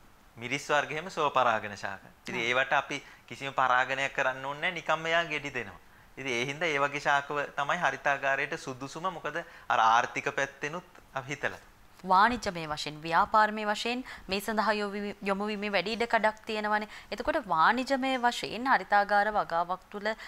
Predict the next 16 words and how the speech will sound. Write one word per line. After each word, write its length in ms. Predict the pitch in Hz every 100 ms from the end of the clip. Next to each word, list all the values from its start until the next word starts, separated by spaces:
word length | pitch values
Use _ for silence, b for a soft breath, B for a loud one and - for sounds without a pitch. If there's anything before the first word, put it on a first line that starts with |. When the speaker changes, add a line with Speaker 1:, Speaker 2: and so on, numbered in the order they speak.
| B
Speaker 2:
වගාවන් 580 | 175 180 196 208 226 226
ආරම්භ 420 | 180 175 196 202
කරන 320 | 202 214 208 214
අය 400 | - 196 170 220 262 B
විශේෂයෙන් 600 | - 185 277 330 320 294
සැලකිලිමත් 640 | 277 240 220 220 214 202 -
වෙන්න 160 | 190
ඕන 140 | 185 180
මොන 200 | 175 170
වගේ 400 | 170 156 156 -
කරුණු 340 | - 175 151
පිළිබඳවද? 580 | 139 - - - - - - -
Speaker 1:
ඔව්, 260 | - 131 -
ඉතින්, 260 | 123 151
අ, 260 | 139 113 117
විශේෂයෙන්ම 600 | 117 110 151 147 165 160